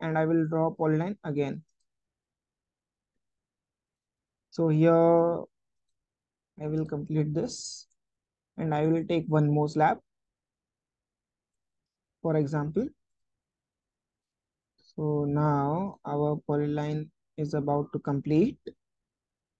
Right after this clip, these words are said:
Now I will click on this polyline and I will do select similar. What this will do,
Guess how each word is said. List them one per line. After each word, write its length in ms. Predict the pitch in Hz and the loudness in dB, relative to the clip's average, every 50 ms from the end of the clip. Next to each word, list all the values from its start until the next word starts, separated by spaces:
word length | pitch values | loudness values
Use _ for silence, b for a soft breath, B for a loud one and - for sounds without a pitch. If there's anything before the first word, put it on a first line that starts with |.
| _ _ _ _ _ _ _ _ _ _ _ _ _ _ _ _ _ _ _ _ _ _ _ _ - - - | _ _ _ _ _ _ _ _ _ _ _ _ _ _ _ _ _ _ _ _ _ _ _ _ -8 -2 0
Now 260 | 185 180 151 - - _ _ _ _ _ _ _ _ _ _ _ _ _ _ _ _ _ _ _ _ _ _ _ - | 2 2 2 0 -4 _ _ _ _ _ _ _ _ _ _ _ _ _ _ _ _ _ _ _ _ _ _ _ 4
I 80 | 185 | 6
will 140 | 190 220 233 | 6 6 6
click 260 | 226 233 233 226 - | 4 4 4 4 4
on 140 | 240 226 220 | 4 6 6
this 160 | 208 220 214 | 6 4 2
polyline 400 | - 208 175 170 160 165 180 226 247 - | 2 2 4 4 4 2 0 -4 -6 -6
and 120 | 180 175 | -6 -2
I 60 | 170 | 0
will 180 | 170 170 170 175 | 4 4 6 6
do 80 | 196 | 4
select 300 | 220 - 196 170 175 165 | 4 4 2 0 0 0
similar. 320 | - 160 156 147 139 139 147 | 0 -2 0 0 0 0 2
What 240 | 170 214 226 214 202 | 2 2 4 4 4
this 180 | 214 220 220 | 4 4 6
will 160 | 208 202 185 | 6 6 6
do, 180 | 156 156 185 | 4 2 0